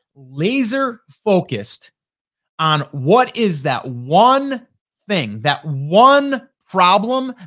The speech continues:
that one solution, maybe that one thing that you're gonna help someone achieve. Now, it doesn't necessarily always have to be a problem. I have to always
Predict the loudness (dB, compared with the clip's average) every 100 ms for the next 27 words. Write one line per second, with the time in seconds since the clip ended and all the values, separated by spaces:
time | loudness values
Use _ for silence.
0 | -2 0 0 0 0 -2 -4 -2 2 2
1 | 2 0 0 -2 -4 _ _ _ _ _
2 | _ _ 0 2 2 2 2 0 0 4
3 | 6 6 4 -4 -2 0 0 0 -4 -4
4 | -4 0 0 0 -4 -4 -2 0 -2 -4
5 | -6 -6 -4 -4 -6 -4 -2 -2 -4 -4
6 | -4 0 0 0 0 0 0 -2 -6 -6
7 | -8 -6 -2 -2 -2 -4 -8 -8 -8 -6
8 | -8